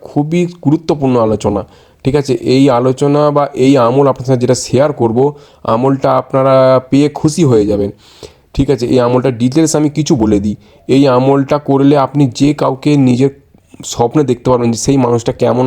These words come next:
আছে বা সেই মানুষটা কেমন। কোনো বন্ধুকেও দেখতে পারেন, নিজের মেহবুব, নিজের ভালোবাসার মানুষটা আপনার সাথে চিট করছে কিনা, আপনার সাথে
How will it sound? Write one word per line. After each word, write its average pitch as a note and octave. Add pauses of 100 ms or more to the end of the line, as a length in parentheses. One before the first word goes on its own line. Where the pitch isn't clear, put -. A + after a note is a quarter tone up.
আছে B2+
বা C3+
সেই B2+
মানুষটা A#2 (100)
কেমন। G2+ (680)
কোনো C3+ (120)
বন্ধুকেও C3
দেখতে D3
পারেন, D3+ (200)
নিজের C3 (560)
মেহবুব, C#3 (180)
নিজের B2+
ভালোবাসার A#2
মানুষটা C3 (120)
আপনার C3
সাথে B2+ (100)
চিট D3+
করছে C#3
কিনা, B2+
আপনার A#2+
সাথে C3